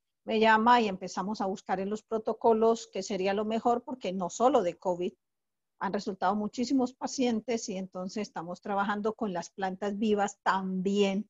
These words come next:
sembradas alrededor, que afortunadamente desde que las estoy poniendo, bueno, la verdad que los pocos pacientes que ha tratado alguien antes, eh, les estaba yendo bien y los que le estoy poniendo ahora, pues les está yendo muy bien,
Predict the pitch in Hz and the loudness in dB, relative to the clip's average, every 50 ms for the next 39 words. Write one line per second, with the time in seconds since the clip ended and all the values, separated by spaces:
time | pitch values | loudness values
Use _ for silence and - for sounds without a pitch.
0 | _ _ _ _ - 196 196 185 196 190 190 185 - 202 196 208 214 220 220 233 | _ _ _ _ -8 -6 -2 0 2 2 2 2 0 -2 0 2 4 6 8 8
1 | 240 240 247 247 247 247 - _ _ _ _ _ _ _ _ _ _ _ _ _ | 10 10 10 10 8 6 2 _ _ _ _ _ _ _ _ _ _ _ _ _
2 | - 233 214 190 196 202 - 214 208 - - 214 208 214 214 220 226 233 240 240 | 2 4 6 6 6 4 2 0 0 0 -2 0 2 2 2 4 4 4 4 2
3 | 226 - _ 233 233 240 226 208 190 180 170 - - 165 160 156 156 - 202 - | 2 2 _ 8 8 8 8 6 4 -2 -8 -4 -4 -4 -2 -4 -4 -6 -8 -10
4 | - _ 202 190 - _ 226 233 240 240 240 220 226 247 254 - _ _ _ _ | -8 _ -8 -8 -4 _ -2 0 2 2 2 4 2 2 2 0 _ _ _ _
5 | _ _ _ _ _ 262 226 175 135 - _ - 185 196 196 208 208 196 220 226 | _ _ _ _ _ -2 -2 -2 -2 -4 _ -4 -2 0 0 0 0 0 0 0
6 | 226 - 330 294 233 - - - 208 - - 254 - - 220 - 220 196 - 240 | 0 2 2 2 2 2 0 -6 -4 0 0 -2 0 -2 -4 -4 -4 -4 -4 -6
7 | 220 - 220 190 190 - 220 220 - 226 208 208 214 220 214 202 214 262 262 262 | -2 2 2 2 2 2 -2 0 2 2 2 4 4 4 4 4 4 2 2 2
8 | - - 233 240 226 233 - 277 302 294 - - - - 196 190 196 190 180 175 | 4 4 4 4 4 4 4 4 4 4 2 -2 -2 -2 -2 -2 -2 -2 -4 -6
9 | - - 208 190 190 190 202 226 226 226 247 254 285 311 311 294 240 180 170 190 | -8 -2 0 0 0 2 2 0 4 4 4 6 6 6 4 4 2 0 -2 -4
10 | 196 190 185 185 - - 175 156 165 - - 185 - - 220 220 240 226 220 233 | -4 -2 -2 -4 -4 -6 -6 -6 -6 -6 -8 -10 -6 -4 -2 0 0 4 6 6
11 | 233 226 220 226 254 294 285 - 220 185 190 165 160 - - 190 156 214 196 185 | 8 8 8 8 6 6 6 2 0 -2 -2 -4 -8 -10 -10 -6 -4 -2 -2 2
12 | 202 196 190 190 190 202 262 381 320 - - | 2 2 2 2 2 4 6 6 4 4 2